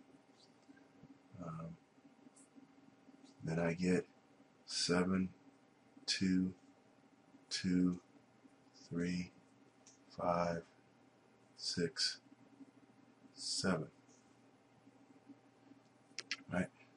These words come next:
So, um, up here in this one, I stuck A and B together. This,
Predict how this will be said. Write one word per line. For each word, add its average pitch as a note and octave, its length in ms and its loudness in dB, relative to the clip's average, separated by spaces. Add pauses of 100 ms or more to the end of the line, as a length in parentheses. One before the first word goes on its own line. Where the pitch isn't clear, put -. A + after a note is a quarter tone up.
(100)
So, F2 400 6 (560)
um, F2+ 320 2
up F#2+ 180 0
here G2+ 200 8
in F#2 100 6
this G#2+ 260 6
one, G#2+ 280 4 (360)
I F2 80 0
stuck - 280 4
A G#2 180 4
and G2+ 100 6
B G2 140 8
together. G2 600 4 (320)
This, - 760 4